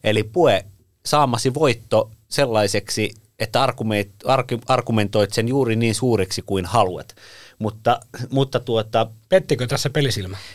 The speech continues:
Speaker 1: Tässä petti pelisilmä, ja nythän sitten seurauksena on se, että, että mikä tätä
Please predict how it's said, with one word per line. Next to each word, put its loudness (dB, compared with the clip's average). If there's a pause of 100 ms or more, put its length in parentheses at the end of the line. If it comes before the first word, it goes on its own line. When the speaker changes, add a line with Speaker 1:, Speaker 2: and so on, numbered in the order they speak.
(540)
Speaker 1:
Tässä -2
petti -2
pelisilmä, 2
ja 2
nythän 0
sitten -4
seurauksena 4
on 0
se, 4
että, -2 (680)
että -2
mikä 0
tätä -2